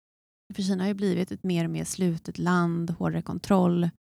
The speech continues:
Eh, och dessutom då, parallellt med det, så har ju Hongkong blivit mycket svårare för de här typen av organisationer att verka också, liksom. Så att, eh,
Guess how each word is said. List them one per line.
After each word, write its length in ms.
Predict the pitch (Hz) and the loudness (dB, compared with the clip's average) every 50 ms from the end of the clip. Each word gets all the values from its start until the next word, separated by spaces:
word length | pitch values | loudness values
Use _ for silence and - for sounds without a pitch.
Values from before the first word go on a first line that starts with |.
| _ _ _ _ _ _ _ _ _ _ - - | _ _ _ _ _ _ _ _ _ _ -4 2
Eh, 340 | 185 180 175 170 170 170 170 | 4 6 6 6 6 4 2
och 300 | - - - - 185 185 | -2 -4 -2 0 0 2
dessutom 640 | 170 196 170 - - - 214 196 170 - 170 170 | 2 2 0 0 -2 -2 -2 -2 0 0 0 0
då, 140 | 160 165 147 | 2 2 0
parallellt 380 | - - 175 165 160 165 160 - | 2 2 2 4 4 2 2 0
med 100 | 185 170 | 0 0
det, 120 | 160 160 | 0 0
så 120 | - - 170 | 0 2 2
har 60 | 165 | 4
ju 60 | 165 | 4
Hongkong 600 | 165 185 180 165 160 170 _ - - 214 214 208 | 6 4 4 2 0 -4 _ 0 2 2 4 6
blivit 200 | 202 190 165 160 | 4 4 4 4
mycket 240 | 165 170 - 170 - | 0 -2 -2 -4 -6
svårare 480 | - - 170 165 156 156 156 156 160 | -4 0 2 2 4 4 2 0 0
för 200 | - - 170 156 | 0 0 0 0
de 120 | 151 160 160 | 2 0 0
här 220 | 160 156 151 156 | 0 0 -2 -4
typen 280 | - - 160 - - 165 | -4 -4 -6 -4 -4 -4
av 40 | 156 | -2
organisationer 640 | 151 156 156 - 160 165 - 170 160 156 156 160 | -2 -4 -4 -6 -6 -6 -4 -4 -4 -2 -2 -2
att 340 | 165 160 - - - - - _ _ _ _ _ _ _ - - | -4 -4 -6 -8 -14 -20 -20 _ _ _ _ _ _ _ -2 4
verka 300 | 185 185 170 160 - - - | 6 6 6 6 4 2 0
också, 400 | 185 - _ - - - - 269 | 0 -2 _ -8 -6 0 2 2
liksom. 500 | 240 170 - - - - - - 143 - | 2 2 -2 -2 -6 -6 -4 -4 -6 -4
Så 120 | - 175 | -2 0
att, 280 | 165 165 - _ - - | -2 -2 -2 _ -2 0
eh, 260 | 170 165 160 165 | 2 4 4 4